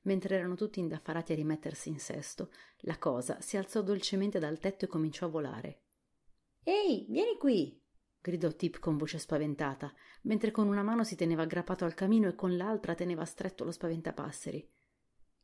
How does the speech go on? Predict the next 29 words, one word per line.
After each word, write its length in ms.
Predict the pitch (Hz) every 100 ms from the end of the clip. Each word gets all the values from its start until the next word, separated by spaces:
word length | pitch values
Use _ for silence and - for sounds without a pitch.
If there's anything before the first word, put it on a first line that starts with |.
| _
"Torna 240 | 403 359
subito 300 | 359 349 349
indietro, 480 | 330 294 302 - 202
te 120 | 349
lo 180 | 381 339
ordino!" 560 | 349 233 208 170 131 - - _ _ _ _ _ _ _ _ _ _
Fu 260 | - - 277
in 120 | 285
quel 160 | 262 202
momento 460 | 196 202 160 147
che 100 | -
la 80 | -
saggezza 460 | 139 160 170 165 -
dello 180 | 165 160
spaventapasseri 880 | - 156 156 160 156 160 - 165
nell'aver 420 | 160 156 156 190 202
suggerito 480 | 196 165 175 170
di 80 | 175
dar 220 | 165 160
vita 220 | 156 185 185
alla 180 | 156
testa 320 | 147 165 - 151
della 240 | 151 147
cosa 400 | - 165 156 160
e 140 | -
non 220 | 180 175 165
alle 180 | 151
sue 260 | 160 170 151
zampe 460 | 156 139 151 -